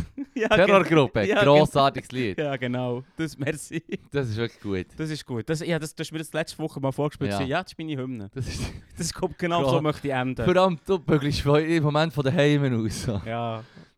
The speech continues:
Speaker 1: Troll ist aus dem Bett tot.
Speaker 2: <laughs>
Speaker 1: Jetzt ist er tot. Ähm, nein, ich, ich möchte einfach, mein Ziel ist ganz klar,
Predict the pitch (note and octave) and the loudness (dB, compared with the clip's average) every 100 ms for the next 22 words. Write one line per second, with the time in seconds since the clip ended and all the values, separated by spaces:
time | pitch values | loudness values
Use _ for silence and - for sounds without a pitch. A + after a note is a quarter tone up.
0 | - C#3+ C3+ C3 C#3+ C#3 B2 C3+ C#3 - | 0 6 6 4 0 -4 0 0 0 -4
1 | - B2 F#2+ - - - - F3+ - - | -2 0 0 -2 -6 -6 -8 -6 -6 -4
2 | C3+ A#2 - C3 - C#3 A#2+ - - - | -4 -4 0 0 0 -2 -2 -4 -14 -12
3 | - - - - _ _ _ - - - | -14 -12 -14 -16 _ _ _ -20 -18 -18
4 | - D4 - - _ _ _ _ _ - | -14 -16 -16 -20 _ _ _ _ _ -8
5 | C3+ C3 C3 B2+ B2+ C3 G2+ _ _ _ | -4 -2 -2 -4 -6 -8 -12 _ _ _
6 | C3 D#3 F#3 D#3 F3 D#3+ F3 D3+ F#3 F3+ | -6 -2 0 0 -4 -4 -4 -4 -4 -6
7 | D3+ G3 - A3 A3+ F#3 F3+ A#3 A3 - | -4 -6 -6 -8 -8 -8 -8 -10 -10 -12
8 | F3 G3 G#3 | -8 -6 -6